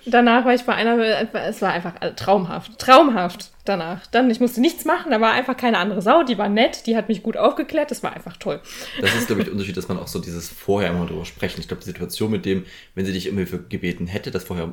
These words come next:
Speaker 2: anzumoderieren oder
Speaker 1: Ja.
Speaker 2: die Frage zu stellen,
Speaker 1: Ja.
Speaker 2: "Du, ich weiß, es werden gleich das und das machen und in der Regel bräuchte ich noch eine Hand mehr, könntest du mir helfen oder soll ich eine Schwester
Speaker 1: Ja.
Speaker 2: holen?" Das wäre auch schon angenehmer.
Speaker 1: Das wär auch okay.
Speaker 2: Als so ein, "Hey, halt mal."
Speaker 1: Ja,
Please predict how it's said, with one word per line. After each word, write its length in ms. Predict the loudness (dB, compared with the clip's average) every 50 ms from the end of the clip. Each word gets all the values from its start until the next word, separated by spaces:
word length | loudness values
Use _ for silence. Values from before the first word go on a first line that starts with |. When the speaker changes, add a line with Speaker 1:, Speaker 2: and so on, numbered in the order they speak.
| -6 -4
Speaker 2:
anzumoderieren 760 | -4 -4 -4 -6 -8 -8 -6 -6 -6 -6 -6 -6 -6 -8 -6 -2
oder 160 | 0 0 0
Speaker 1:
Ja. 80 | 0 -2
Speaker 2:
die 60 | -4
Frage 340 | -4 -4 -4 -4 -4 -4 -8
zu 80 | -12
stellen, 360 | -12 -8 -6 -4 -4 -2 -2 -2
Speaker 1:
Ja. 220 | -2 -2 -4 -6 -10 -16 -20 -20 -20 _ _ _ _ _ _ -12
Speaker 2:
"Du, 300 | -6 -4 0 2 2 2
ich 260 | 0 -2 -8 -8 -2
weiß, 300 | 0 2 2 2 2 0
es 140 | -2 -4 -2
werden 140 | -2 -2
gleich 120 | -2 -4 -6
das 140 | -8 -8 -6
und 40 |
das 160 | -6 -4 -2 -2
machen 320 | -2 -2 -2 -4 -4 -4
und 200 | -4 -4 -6 -8
in 120 | -8 -6
der 100 | -4 -4
Regel 180 | -2 -2 -2 -4
bräuchte 260 | -4 -6 -6 -4 -4
ich 20 | -4
noch 40 | -4
eine 100 | -4 -6
Hand 60 | -4
mehr, 220 | -2 -2 -2 -2 -2
könntest 380 | -4 -6 -4 -4 -4 -4 -4
du 40 | -4
mir 120 | -4 -2 -4
helfen 160 | -6 -6 -6
oder 60 | -4
soll 80 | -4 -4
ich 60 | -4
eine 60 | -6
Schwester 360 | -8 -4 0 2 2 2 2 0
Speaker 1:
Ja. 80 | 0
Speaker 2:
holen?" 180 | 0 0 -2 -4 -8 -14 -20 -20 -20 _ -4
Das 200 | -4 -2 -2 -4
wäre 80 | -4
auch 80 | -4 -4
schon 120 | -4 -4
angenehmer. 460 | -4 -4 -4 -4 -4 -6 -6 -6 0
Speaker 1:
Das 240 | 2 2 2 4 2
wär 140 | 2 2 2
auch 100 | 2 2
okay. 80 | 4 4 4
Speaker 2:
Als 120 | 2 2 2
so 100 | 2 4
ein, 240 | 4 2 -2 -4 -2 2
"Hey, 180 | 4 4 4
halt 240 | 4 2 0 0 0
mal." 260 | 0 -2 -2 -2 -2 2
Speaker 1:
Ja, 580 | 4 4 6 6 4 4 4 2 0 -2 -6